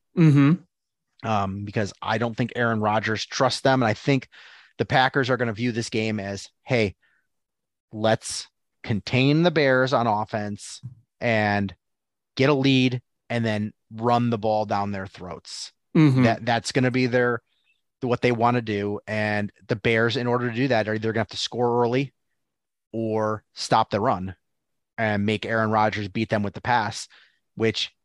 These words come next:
Speaker 2: we, we know he can do. It's,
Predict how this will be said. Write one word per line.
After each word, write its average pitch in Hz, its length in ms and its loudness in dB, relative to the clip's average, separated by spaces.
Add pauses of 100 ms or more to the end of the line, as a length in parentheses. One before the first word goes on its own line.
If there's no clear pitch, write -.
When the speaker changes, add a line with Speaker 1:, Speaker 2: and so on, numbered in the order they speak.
Speaker 2:
we, 120 180 -4
we 127 160 0
know 117 280 2 (520)
he - 400 -2
can 131 240 2
do. 98 340 -6 (680)
It's, 107 520 -4